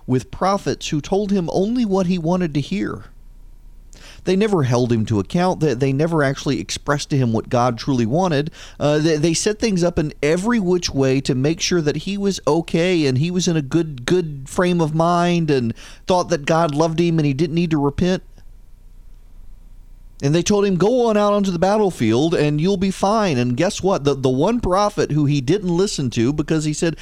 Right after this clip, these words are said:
that prophet never told him anything he wanted to hear, well, that was the guy saying, "If you do this, you're gonna get killed. God says so." He went out on the battlefield and was killed.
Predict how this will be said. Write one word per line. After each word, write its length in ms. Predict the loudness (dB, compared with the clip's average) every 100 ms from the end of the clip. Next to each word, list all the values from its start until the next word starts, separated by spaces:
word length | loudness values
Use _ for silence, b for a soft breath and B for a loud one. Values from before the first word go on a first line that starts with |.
| B -2
that 200 | -2 0
prophet 300 | 0 2 2
never 320 | 2 2 2
told 240 | 0 2
him 120 | 2 2
anything 360 | 2 2 2
he 80 | 2
wanted 320 | 2 2 2
to 60 | 2
hear, 420 | 2 2 2 2
well, 440 | 2 2 2 0 B B B B -6
that 160 | -2 -2
was 140 | -2
the 80 | 0
guy 220 | 2 2
saying, 260 | 2 2 2
"If 160 | 0
you 60 | -2
do 180 | 0 0
this, 180 | 0
you're 100 | 0
gonna 140 | 0 0
get 220 | -2 -2
killed. 340 | 0 0 0
God 300 | 0 0 0
says 260 | 0 -2 -2
so." 240 | 0 2
He 80 | 2
went 180 | 0 0
out 120 | 0
on 80 | 0
the 80 | 0
battlefield 420 | 2 2 2 2
and 80 | 2
was 140 | 0
killed. 500 | -2 0 2 0 -2